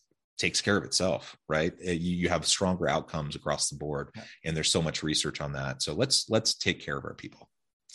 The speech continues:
Speaker 1: Well, it has been a real pleasure. I appreciate all of your time and, and contributions today. Before we wrap up, I just wanted to give you a chance, Alex, to share anything else, um, with listeners about how they can get connected with you, and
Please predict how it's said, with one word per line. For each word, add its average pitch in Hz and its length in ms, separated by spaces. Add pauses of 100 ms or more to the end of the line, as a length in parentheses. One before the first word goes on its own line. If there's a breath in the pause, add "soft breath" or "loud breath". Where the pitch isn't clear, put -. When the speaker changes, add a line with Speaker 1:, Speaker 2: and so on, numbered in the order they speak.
(120)
Speaker 1:
Well, 92 240 (260)
it 120 160
has 104 200
been 107 160
a 98 40
real 98 160
pleasure. 95 380
I 85 160 (140)
appreciate 92 540
all 92 140
of 95 80
your 85 100
time 85 360
and, 78 140 (380 loud breath)
and 85 360
contributions 95 720
today. 87 300
Before 92 300
we 92 100
wrap 85 300
up, 185 160
I 92 60
just 90 200
wanted 87 220
to 80 60
give 85 160
you 87 140
a 85 40
chance, 82 280
Alex, 80 380
to 78 180 (260 loud breath)
share 95 220
anything 85 280
else, 73 160 (220)
um, 76 540
with 92 240
listeners 101 320
about 80 160
how 87 100
they 80 100
can - 160
get - 140
connected 113 340
with 98 200
you, 92 340 (280 loud breath)
and 82 560